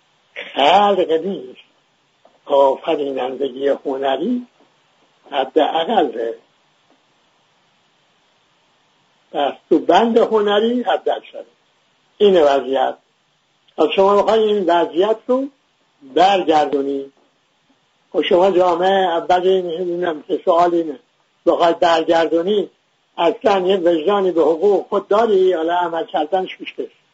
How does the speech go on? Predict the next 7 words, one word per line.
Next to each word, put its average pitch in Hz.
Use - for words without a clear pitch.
خود 220
رو 220
به 185
عنوان 170
یه 180
انسان 175
توانا 170